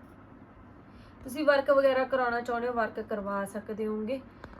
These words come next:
ਤੇ ਅੱਜ ਵਾਲੇ ਜਿਹੜੇ ਸੂਟ ਤੁਹਾਨੂੰ ਮੈਂ ਦਿਖਾਏ ਨੇਗੇ, ਕੋਈ ਤੁਹਾਨੂੰ ਸੂਟ ਪਸੰਦ ਆਉਂਦਾ ਹੈਗਾ, ਸਕਰੀਨਸ਼ਾਟ ਲੈ ਕੇ ਤੁਸੀਂ ਮੈਸੇਜ ਕਰ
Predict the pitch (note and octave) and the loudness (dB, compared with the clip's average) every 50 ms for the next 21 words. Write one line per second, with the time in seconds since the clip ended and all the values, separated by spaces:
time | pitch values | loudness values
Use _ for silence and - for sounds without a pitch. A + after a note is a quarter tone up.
0 | - - - - G#3+ G#3 G#3 G#3 G#3 G#3 G#3+ G#3+ G#3+ G#3 G3+ F#3+ - - - - | -18 -12 -6 -2 -2 0 2 2 0 0 0 0 -2 -4 -6 -10 -14 -18 -20 -20
1 | - - - - - - - - - - - - - - - - - - A#3 A3+ | -20 -20 -20 -20 -20 -20 -20 -20 -20 -20 -20 -20 -20 -20 -20 -20 -12 -6 -4 -4
2 | A3+ G3 F#3 A#3+ A#3 A3+ A3+ A3+ F#3+ G#3 A3+ A3+ B3 B3+ B3 B3 A#3 A3 G#3 - | -4 -4 -2 -2 0 0 0 0 0 0 0 2 2 0 0 -4 -6 -6 -8 -8
3 | - A3 G#3+ G#3+ G#3+ G#3+ G#3 G3 A3 - - B3 B3 A#3 A3 G#3+ G#3 G#3 G#3 G3+ | -6 -6 -4 -4 -4 -4 -4 -6 -8 -10 -8 -6 -4 -4 -4 -4 -6 -6 -6 -8
4 | G#3 G#3 - A3 A3+ A#3+ C4 C#4+ C#4+ C#4 C#4 B3 A#3+ A#3 - A3+ A3 G3 - - | -10 -8 -4 -4 -2 -2 -2 -4 -4 -4 -4 -4 -4 -6 -4 -6 -6 -6 -8 -10
5 | G#3+ - G#3+ G#3 G3+ G3 G3 F#3+ G3 G3 G3 G3 G3 F#3+ F#3+ G3+ G#3 - - - | -10 -8 -8 -10 -10 -10 -10 -10 -10 -10 -8 -10 -8 -8 -8 -8 -10 -10 -16 -20
6 | - - - - - - - - - C#4 C4 C4 C4 C4+ C4 C4+ B3+ B3+ C4+ C4 | -20 -20 -20 -20 -20 -20 -20 -4 0 0 0 0 0 -2 -2 -2 -2 -4 -2 -2
7 | C4 C4 B3+ C4+ B3+ A#3+ G#3+ G#3 G3+ G3+ - A3 G#3 - G#3+ - - G#3+ G#3 G3+ | -2 -2 -2 -2 -2 -2 -2 -2 -4 -6 -8 -10 -10 -10 -10 -10 -10 -8 -8 -8
8 | G3 G3 - - A3+ G3+ - - - G#3 G3 F#3+ | -8 -8 -10 -12 -12 -12 -12 -10 -10 -8 -8 -8